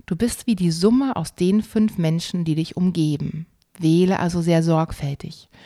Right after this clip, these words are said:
Wer waren in den letzten zwölf Monaten die fünf Menschen, die dir am nächsten waren, mit denen du am meisten Zeit verbracht hast,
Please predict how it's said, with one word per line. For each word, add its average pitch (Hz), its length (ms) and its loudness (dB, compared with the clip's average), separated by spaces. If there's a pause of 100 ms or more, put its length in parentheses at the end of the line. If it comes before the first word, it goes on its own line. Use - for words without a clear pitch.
(400)
Wer 240 280 0
waren 170 300 2
in 151 100 -2
den 151 100 0
letzten - 340 -4
zwölf - 300 -6
Monaten 151 560 -2
die 170 300 -2
fünf 156 400 -6
Menschen, 151 480 -6
die 156 100 -6
dir 160 160 -6
am 156 120 0
nächsten 165 460 0
waren, 143 280 -6
mit 151 140 -10
denen 160 120 -2
du 160 100 -2
am 156 160 -4
meisten 160 440 -2
Zeit 156 260 -8
verbracht - 400 -8
hast, - 240 -10